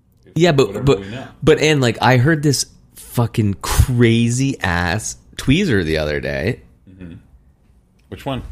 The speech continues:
Speaker 1: Recommend to go listen for all the listeners out there.
Speaker 2: Yeah. And how did it, how did it feel? How did it make you feel?
Speaker 1: Dude, it just, see, the beautiful thing about the live fish radio button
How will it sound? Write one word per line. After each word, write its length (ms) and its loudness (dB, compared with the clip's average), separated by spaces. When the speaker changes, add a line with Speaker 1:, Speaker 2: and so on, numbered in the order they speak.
Speaker 1:
Recommend 500 2
to 80 2
go 200 6
listen 520 0
for 200 -4
all 120 2
the 80 -2
listeners 540 0
out 200 -4
there. 300 -6
Speaker 2:
Yeah. 260 -10
And 160 -10
how 220 -4
did 60 -8
it, 120 -10
how 180 -10
did 100 -10
it 120 -12
feel? 340 -8
How 80 -8
did 80 -8
it 80 -10
make 220 -10
you 60 -16
feel? 280 -14
Speaker 1:
Dude, 400 2
it 160 0
just, 400 -6
see, 200 -2
the 140 4
beautiful 500 0
thing 300 2
about 160 2
the 100 0
live 340 2
fish 300 0
radio 500 0
button 440 -6